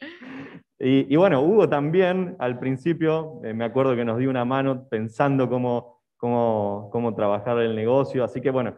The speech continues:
esas pequeñas conexiones, la verdad que nos ayudan muchísimo a, eh, a salir de ese, de pozo o de esa pequeña idea que tenemos y conseguir la inversión que necesitamos para crear estas soluciones globales.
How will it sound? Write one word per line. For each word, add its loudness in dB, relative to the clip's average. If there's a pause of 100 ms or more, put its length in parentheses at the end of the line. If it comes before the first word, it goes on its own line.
(140)
esas 0
pequeñas 0
conexiones, -2 (380)
la -2
verdad 0
que -2
nos 0
ayudan -2
muchísimo -4 (280)
a, 0
eh, 0 (680)
a -2
salir 4
de 2
ese, 2
de 2
pozo 2
o 0
de 2
esa -4
pequeña -2
idea 2
que 2
tenemos -2 (260)
y -20
conseguir 2
la 2
inversión 0
que -2
necesitamos -4
para 0 (280)
crear -2
estas -4
soluciones -6
globales. -2